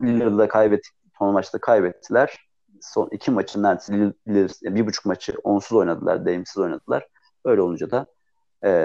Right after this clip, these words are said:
Lakers güven kazanarak, yani Bucks gibi değil, onlar, e, güveni kazanarak gidiyorlar, yukarı geldiler bence. E, bir sonraki seride de onların rakipleri,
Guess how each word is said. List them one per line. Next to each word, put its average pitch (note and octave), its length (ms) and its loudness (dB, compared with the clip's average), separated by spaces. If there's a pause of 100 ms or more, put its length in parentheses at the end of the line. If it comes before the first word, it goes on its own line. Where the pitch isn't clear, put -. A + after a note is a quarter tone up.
(360)
Lakers A#2 480 0
güven A#2+ 280 4
kazanarak, A2 560 2 (1080)
yani A2 280 4
Bucks B2 380 0
gibi B2 200 4
değil, B2+ 140 4
onlar, A2 420 2 (340)
e, G#2+ 100 4 (480)
güveni A2+ 400 2
kazanarak B2 680 2
gidiyorlar, F2+ 400 2
yukarı F#2+ 380 -2
geldiler F2+ 520 0
bence. F#2 360 -4 (880)
E, G2+ 300 2 (220)
bir - 40 -14
sonraki A2 380 0
seride A2+ 400 2
de C#3+ 60 4
onların C3 400 2 (180)
rakipleri, B2 600 2